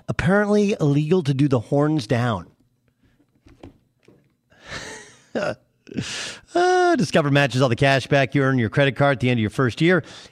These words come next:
It's amazing because Discover's accepted ninety-nine percent of the places in the U S to take credit cards. Learn more at discover dot com slash, slash, uh, yes.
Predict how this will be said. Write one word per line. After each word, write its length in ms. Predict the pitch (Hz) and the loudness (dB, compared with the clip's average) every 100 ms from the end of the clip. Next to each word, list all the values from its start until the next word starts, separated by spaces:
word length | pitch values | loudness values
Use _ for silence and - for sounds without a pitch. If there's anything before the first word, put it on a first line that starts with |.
| - | 0
It's 220 | 208 - | 0 2
amazing 600 | 233 196 190 190 139 139 | 0 2 2 2 2 0
because 340 | 127 131 139 123 | 0 2 0 0
Discover's 420 | 127 - 156 139 | -2 0 0 0
accepted 400 | 139 156 - 135 | 0 0 0 0
ninety-nine 320 | 131 131 127 | 0 0 0
percent 180 | 113 127 | -2 -2
of 40 | |
the 80 | 113 | 0
places 240 | 127 120 | -2 -2
in 20 | - | 0
the 60 | |
U 80 | 120 | -2
S 80 | 110 | -2
to 80 | 98 | -4
take 160 | 113 | -2
credit 160 | 180 175 | -2 0
cards. 320 | 185 175 - - - - | 0 0 -4 -20 -16 -2
Learn 200 | 139 175 | 0 2
more 200 | 156 147 | 2 2
at 60 | 143 | 0
discover 380 | - 131 127 | -4 -2 -2
dot 320 | 160 117 135 - | -4 -2 -2 -2
com 340 | 113 123 190 | -4 -4 -8
slash, 920 | - - 107 87 82 113 151 - - _ _ _ _ _ _ _ _ | -14 -10 -8 -6 -6 -4 -4 -6 -12 _ _ _ _ _ _ _ _
slash, 1000 | - - 98 85 104 139 160 - - - _ _ _ _ _ _ _ _ _ 120 | -20 -10 -8 -4 -2 0 -2 -4 -12 -16 _ _ _ _ _ _ _ _ _ -6
uh, 240 | 120 127 | -2 -2
yes. 460 | 165 233 - - | 0 -2 -4 -10